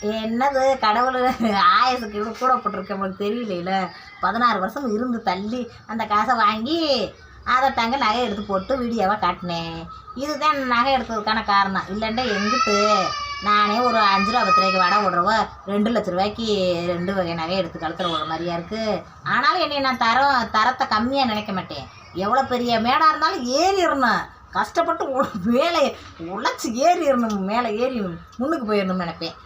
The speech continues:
அந்த மாதிரி எண்ணம் கொண்டவ. நான் வந்து வடை கிடை தட்டி கஷ்டப்பட்டு உழைச்சிட்டாலும்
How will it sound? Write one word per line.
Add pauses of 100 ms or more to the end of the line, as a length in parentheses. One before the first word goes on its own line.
(140)
அந்த
மாதிரி
எண்ணம்
கொண்டவ. (360)
நான்
வந்து (580)
வடை
கிடை
தட்டி (240)
கஷ்டப்பட்டு
உழைச்சிட்டாலும்